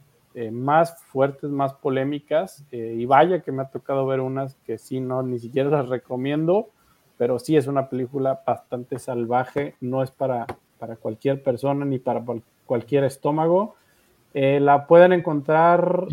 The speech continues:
en la internet. Eh, por ahí en YouTube debe de haber alguna versión. Estuvo en algún momento una versión en YouTube, pero, pero la encuentran en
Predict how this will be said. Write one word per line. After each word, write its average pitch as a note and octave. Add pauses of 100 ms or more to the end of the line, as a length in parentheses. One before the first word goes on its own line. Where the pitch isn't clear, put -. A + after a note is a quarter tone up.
(140)
en C#3
la C#3
internet. C#3 (800)
Eh, B2+
por D3+
ahí E3+
en G#3
YouTube A3
debe G3+
de F#3+
haber F3
alguna F3+
versión. E3+
Estuvo A#3+
en G3
algún E3+
momento E3
una E3
versión C#3+
en C#3
YouTube, F3 (640)
pero, C3 (300)
pero C#3
la D3
encuentran E3
en B2